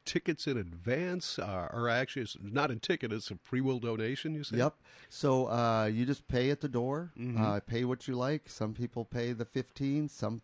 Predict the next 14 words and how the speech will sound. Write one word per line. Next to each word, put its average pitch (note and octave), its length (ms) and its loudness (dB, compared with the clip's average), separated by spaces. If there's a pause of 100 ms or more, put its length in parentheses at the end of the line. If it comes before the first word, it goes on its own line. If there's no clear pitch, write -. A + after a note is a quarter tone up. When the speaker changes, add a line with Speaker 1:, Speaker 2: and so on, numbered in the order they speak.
(200)
Speaker 2:
you A#2+ 100 0
know, A2 260 2 (420)
occasionally C3 500 4
students C3 380 2
will C3 80 -4
come C3 200 0
in C3+ 220 2
and A#2+ 160 0
they, A#2+ 300 2
they A#2 160 0
just, A2+ 240 -6 (180)
you A#2 80 0
know, G#2+ 160 0
they'll G#2 240 -2